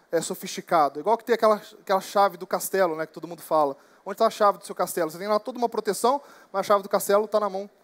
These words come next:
de uma pessoa que não tem cuidado. Eu vou dar mais ênfase pra isso um pouquinho na frente, tá? Não vou entrar muito nesse detalhe, não. Mas só uma coisa que você precisa ter, ter noção. Sessenta e dois por cento dos profissionais que mudam de emprego hoje nas empresas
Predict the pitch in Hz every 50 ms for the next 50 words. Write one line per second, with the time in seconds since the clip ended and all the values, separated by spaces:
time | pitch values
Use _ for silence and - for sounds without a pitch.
0 | _ _ _ _ _ _ _ _ _ _ _ _ 139 147 180 190 190 190 190 185
1 | 185 190 - 196 180 - 190 185 196 185 190 202 165 151 131 123 - - _ _
2 | _ 208 190 220 254 240 254 247 254 240 208 208 208 208 - 196 - - - 190
3 | 185 180 - 175 185 175 - 196 190 190 185 175 - - 156 135 127 - - 170
4 | 160 165 156 170 180 175 180 175 170 175 165 - 170 165 - 165 175 170 190 190
5 | 190 185 160 139 127 - - - - - _ - 170 - 247 269 254 240 247 247
6 | 240 - 208 - - 233 220 220 233 226 220 - - - - 202 202 208 208 -
7 | - 185 156 131 135 _ _ _ _ _ _ _ _ - - _ _ _ _ -
8 | - 196 190 262 285 285 277 277 277 262 - - 240 - 262 247 - - 214 -
9 | - - 202 190 202 208 202 - - 208 196 202 262 277 240 220 202 202 180 -
10 | 196 208 196 180 180 180 208 240 233 185 180 185 185 165 180 165 - 196 233 220
11 | 175 160 143 - -